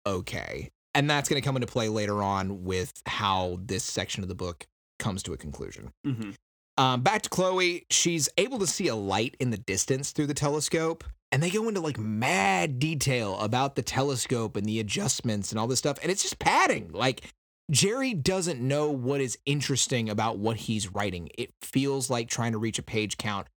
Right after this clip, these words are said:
Speaker 1: I don't even know if his heart's in this anymore.
Speaker 2: Maybe not.
Speaker 1: Like, maybe that's why we're enjoying them less.
Speaker 2: You know, I, I, I don't,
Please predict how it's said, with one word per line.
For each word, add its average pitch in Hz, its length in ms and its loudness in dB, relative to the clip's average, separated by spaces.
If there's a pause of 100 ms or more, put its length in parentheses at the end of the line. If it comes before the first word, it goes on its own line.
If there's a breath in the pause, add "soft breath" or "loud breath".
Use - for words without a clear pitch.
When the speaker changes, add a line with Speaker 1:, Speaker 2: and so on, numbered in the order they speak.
(180)
Speaker 1:
I 277 60 2
don't 453 160 2
even 202 160 0
know 131 180 0
if 92 60 -4
his 95 300 -6
heart's - 300 -10
in 67 100 -8
this - 200 -8
anymore. 60 540 -14
Speaker 2:
Maybe 165 500 -2
not. 135 420 -2
Speaker 1:
Like, 151 180 4
maybe 285 300 2
that's 320 220 2
why 208 180 4
we're 131 440 2
enjoying 156 460 2
them 156 160 0
less. 160 320 2 (360 loud breath)
Speaker 2:
You 208 140 0
know, 240 400 2
I, 190 220 0
I, 196 260 2
I 233 80 2
don't, 277 160 2